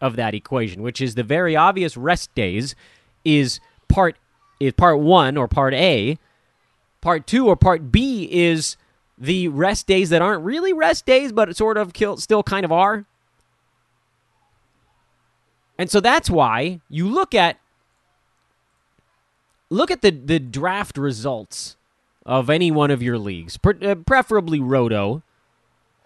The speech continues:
and think about how many games you got out of some of these top guys. How many games did Anthony Davis play this year? Thirty-six.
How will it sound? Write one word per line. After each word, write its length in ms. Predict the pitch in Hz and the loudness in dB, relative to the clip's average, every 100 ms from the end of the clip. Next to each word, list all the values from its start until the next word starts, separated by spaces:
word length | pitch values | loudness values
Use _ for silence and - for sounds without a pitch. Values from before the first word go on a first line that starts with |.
| _ _ _ _ _ _ _ - | _ _ _ _ _ _ _ -6
and 200 | 196 196 | -4 0
think 180 | 220 254 | 0 2
about 240 | 254 208 | 2 2
how 100 | 190 | 0
many 160 | 202 208 | -4 -4
games 360 | 190 233 233 | -2 -2 -4
you 60 | 156 | -6
got 260 | 131 131 135 | -4 -2 -2
out 140 | 135 | -4
of 100 | 135 | -6
some 160 | - 160 | -8 -8
of 60 | |
these 180 | 156 143 | -8 -6
top 260 | 170 156 139 | -2 -2 0
guys. 500 | 165 101 80 - _ _ _ _ _ _ _ _ _ _ _ _ _ _ _ _ _ _ _ _ _ _ _ _ _ _ _ _ _ _ - | -2 -2 -4 -18 _ _ _ _ _ _ _ _ _ _ _ _ _ _ _ _ _ _ _ _ _ _ _ _ _ _ _ _ _ _ -6
How 60 | |
many 160 | 208 214 | -2 0
games 240 | 202 208 | 2 0
did 100 | 185 | 0
Anthony 280 | 196 190 180 | -2 -4 -4
Davis 280 | 175 165 127 | -4 -4 -6
play 220 | 113 101 | -6 -8
this 220 | 92 92 | -8 -12
year? 200 | 90 78 _ _ _ _ _ _ _ _ _ _ _ _ _ _ _ _ _ _ _ _ _ _ | -14 -16 _ _ _ _ _ _ _ _ _ _ _ _ _ _ _ _ _ _ _ _ _ _
Thirty-six. 1160 | _ - 233 254 196 - - 202 - - - - | _ -2 0 0 -2 -8 -6 -6 -6 -10 -12 -14